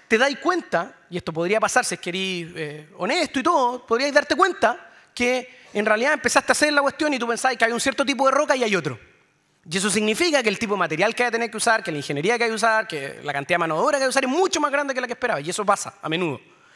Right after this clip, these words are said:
Y de, calculáis que en vez de cien, en vez de ochenta, no te va a costar ni ochenta ni cien, sino que te va a costar ciento cincuenta. Y tú te irás a la quiebra. Entonces,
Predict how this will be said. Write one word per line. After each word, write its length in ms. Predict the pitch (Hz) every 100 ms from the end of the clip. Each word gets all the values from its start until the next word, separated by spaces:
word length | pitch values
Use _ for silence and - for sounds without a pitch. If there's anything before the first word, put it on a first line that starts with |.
| - -
Y 200 | 196 208 202 - -
de, 400 | 165 196 196 -
calculáis 640 | - 180 208 277 330 220 254 - - -
que 200 | 214 208
en 100 | 196
vez 160 | 214 277
de 80 | 247
cien, 540 | - 330 311 247 277
en 180 | - 170
vez 120 | 220
de 60 | 247
ochenta, 540 | - 349 - 196 202 202
no 140 | 202
te 80 | 233
va 40 |
a 40 | 233
costar 200 | 196 262
ni 80 |
ochenta 400 | 220 - 339 -
ni 120 | 269 220
cien, 180 | 320
sino 160 | 277 269
que 60 | 247
te 40 |
va 40 |
a 20 | 240
costar 180 | 247
ciento 180 | 247 240
cincuenta. 460 | 226 226 190 143 - - _ _ _ _ _
Y 80 | 185
tú 100 | 208
te 120 | 240
irás 160 | 226 208
a 20 |
la 100 | 180
quiebra. 380 | 165 147 120 - - _ _ _ _ _ _
Entonces, 400 | 170 175 220